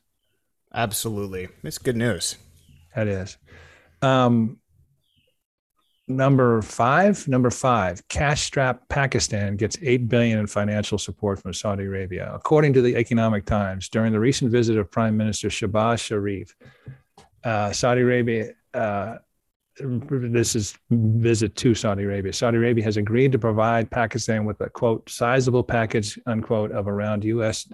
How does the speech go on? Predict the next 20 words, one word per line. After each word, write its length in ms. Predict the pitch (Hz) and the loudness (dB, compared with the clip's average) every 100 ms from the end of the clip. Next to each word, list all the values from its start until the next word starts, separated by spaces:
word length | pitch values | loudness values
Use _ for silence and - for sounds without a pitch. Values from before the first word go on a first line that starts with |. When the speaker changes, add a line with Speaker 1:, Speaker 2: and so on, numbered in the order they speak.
| - | -10
Speaker 2:
uh, 480 | 104 92 101 - 107 _ _ _ _ _ _ | -8 -8 -8 -10 -14 _ _ _ _ _ _
yeah, 360 | 143 127 - 117 | -10 -10 -8 -4
eight 260 | 117 127 113 | 0 0 2
billion 260 | 123 113 | 2 2
dollars 380 | 107 107 104 101 | 2 2 2 0
to 100 | - | -4
help 280 | - 123 117 | 0 2 2
the 80 | 110 | -2
cash-starved 580 | - 110 110 113 110 101 | -2 -2 0 0 0 0
country 300 | 113 104 104 | -2 0 -2
bolster 420 | 98 113 107 113 | 0 0 0 -2
dwindling 480 | 107 113 131 135 120 | -2 2 4 4 2
foreign 420 | - 127 123 120 | 0 4 4 4
exchange 540 | 113 - 113 113 - | 2 0 0 0 -2
reserves 460 | 120 104 110 110 104 | -2 2 4 2 0
and 100 | 104 | -2
revive 340 | 98 104 104 | -2 0 0
its 160 | 101 - | -2 -2
ailing 240 | 107 107 | -2 -2
economy. 520 | 101 - 107 104 95 | -4 -2 0 0 -4